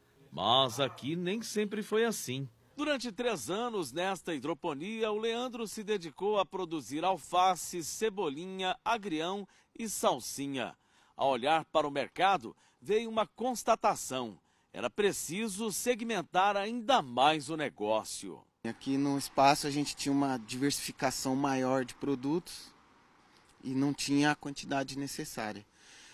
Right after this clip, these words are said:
Speaker 2: Então a gente viu essa demanda aí pouco explorada, nós conversamos com o nosso,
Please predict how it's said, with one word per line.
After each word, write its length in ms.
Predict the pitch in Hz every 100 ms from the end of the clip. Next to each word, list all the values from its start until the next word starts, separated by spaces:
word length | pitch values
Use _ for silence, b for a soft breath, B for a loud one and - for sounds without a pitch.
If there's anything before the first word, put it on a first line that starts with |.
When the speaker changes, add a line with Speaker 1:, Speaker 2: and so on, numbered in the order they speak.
| B -
Speaker 2:
Então 100 | 127
a 60 |
gente 260 | 135 143 147
viu 340 | 120 139 165
essa 260 | 156 - 143
demanda 600 | 143 139 127 139 151 143
aí 400 | 127 131 147 143 _ -
pouco 240 | 135 135
explorada, 760 | - - 131 123 127 143 139 127
nós 220 | 123 120
conversamos 520 | - 127 127 - 127 -
com 160 | -
o 20 |
nosso, 400 | 127 123 - 120